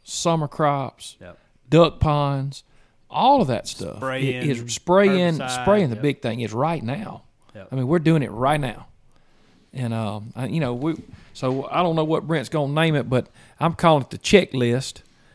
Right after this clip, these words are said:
Speaker 1: and, and, and kinda that's what we're doing. And we're gonna go through some stuff that we're doing right now live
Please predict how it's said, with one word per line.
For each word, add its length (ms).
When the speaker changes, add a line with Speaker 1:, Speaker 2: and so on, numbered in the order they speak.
Speaker 1:
and, 240
and, 360
and 160
kinda 220
that's 280
what 180
we're 120
doing. 400
And 200
we're 100
gonna 180
go 180
through 260
some 140
stuff 300
that 160
we're 180
doing 540
right 340
now 320
live 540